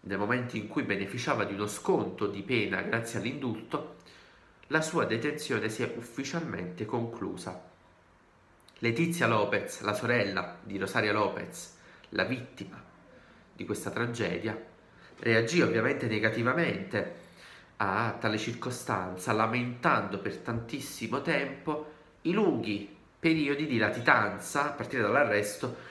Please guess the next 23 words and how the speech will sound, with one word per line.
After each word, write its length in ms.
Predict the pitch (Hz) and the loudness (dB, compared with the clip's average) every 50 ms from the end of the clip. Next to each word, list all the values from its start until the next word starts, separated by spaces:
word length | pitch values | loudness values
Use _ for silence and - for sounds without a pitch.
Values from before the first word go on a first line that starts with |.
| - - - - | -16 -18 -18 -14
di 200 | - 101 107 107 107 | -10 -4 -4 -2 2
Guido, 640 | 139 175 175 - - - - 92 - - - - - - - - | 4 6 6 6 4 2 0 -2 -2 -4 -10 -14 -20 -18 -8 -2
l'assenza 640 | 104 107 107 107 - - 180 165 123 - - - 113 | 2 2 2 2 0 0 0 0 0 0 -2 -4 -2
poi 160 | - 110 104 | 0 0 0
di 100 | 98 95 | 0 -2
segni 300 | 98 - 170 139 120 107 | 0 0 0 0 0 -2
di 100 | 104 107 | -4 -4
pentimento 800 | - - 113 104 - - 156 143 147 123 101 95 92 - - - - | -2 -2 -2 -2 -2 -2 0 0 2 0 0 -2 -6 -8 -8 -8 -8
da 160 | - 107 104 | -6 -4 -4
parte 420 | 95 - 110 - - - - 127 120 | -2 -2 -2 -4 -4 -6 -4 -4 -4
sua 580 | 117 - 113 101 92 101 107 - - - - - - - - - - - - | -4 -2 -4 -4 -2 0 -2 -2 -2 -8 -12 -16 -20 -20 -20 -20 -20 -16 -4
e 120 | - 117 | 2 2
ovviamente 460 | 120 113 113 127 123 127 120 120 117 104 | 2 4 2 0 -2 -2 -2 -2 -2 -2
non 360 | 104 107 127 135 127 110 110 | -2 0 0 0 0 0 -2
giudicando, 1040 | 107 107 104 104 110 107 - 127 110 98 95 92 92 95 90 92 90 - - - - - - - - - - - - - - - | -4 -6 -4 -4 -4 0 2 2 4 4 2 0 -4 -4 -4 -4 -4 -4 -6 -10 -14 -18 -20 -20 -20 -20 -20 -20 -20 -20 -20 -20
eh, 200 | 139 - - 123 | -20 -18 -16 -16
sufficientemente 840 | - - - - - - - - 90 - 117 117 120 117 - - 101 | -14 -14 -14 -14 -12 -10 -8 -6 -2 0 0 2 2 0 0 -2 -2
rigoroso 920 | 95 98 98 104 127 123 107 95 95 92 - - - - - - - - - - - - | -2 -2 0 2 2 2 2 2 -2 -4 -4 -6 -8 -8 -10 -16 -18 -20 -20 -20 -16 -6
il 120 | - 110 113 | -4 -4 -2
suo 420 | 110 - - - 135 107 - - | -2 -4 -4 -2 -2 -2 -2 -2
regime 720 | - 101 113 123 120 113 101 98 95 92 92 98 101 - - | -2 -2 -2 -2 -2 -4 -4 -4 -4 -4 -4 -4 -6 -8 -8
di 140 | 104 101 110 | -4 -4 0
detenzione. 760 | 101 101 92 95 87 87 85 - - - - - - - - | 0 0 0 0 -2 -4 -6 -6 -8 -8 -8 -10 -12 -16 -20